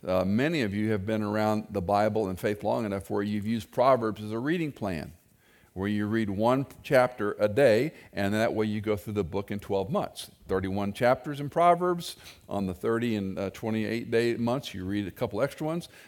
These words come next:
But it, it takes probably for, I would say if you're in this room, you could read one chapter of Proverbs in less than four minutes. It does not take long. You read it aloud, it takes a bit longer. And what I did for years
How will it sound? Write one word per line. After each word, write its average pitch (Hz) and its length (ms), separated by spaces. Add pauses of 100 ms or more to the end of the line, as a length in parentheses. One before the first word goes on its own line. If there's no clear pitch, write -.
(100)
But - 200
it, 208 240
it - 140
takes - 340
probably 151 760
for, 113 240 (240)
I 147 80
would 196 140
say 139 240
if 113 120
you're 151 360 (180)
in 135 300
this 143 260
room, 98 400 (240)
you 123 240
could 160 180
read 117 240
one 117 240
chapter 123 360
of 117 120
Proverbs 104 500
in 101 100
less 104 280
than 98 300 (280)
four 107 200
minutes. 80 400 (1040)
It 113 160
does 113 180
not 117 260
take 110 240
long. 92 360 (280)
You 107 80
read 110 160
it 117 60
aloud, 113 380
it - 20
takes 113 220
a 110 60
bit 95 220
longer. 98 500 (380)
And 110 140
what 123 180
I 131 200
did 120 260
for 202 420
years 196 800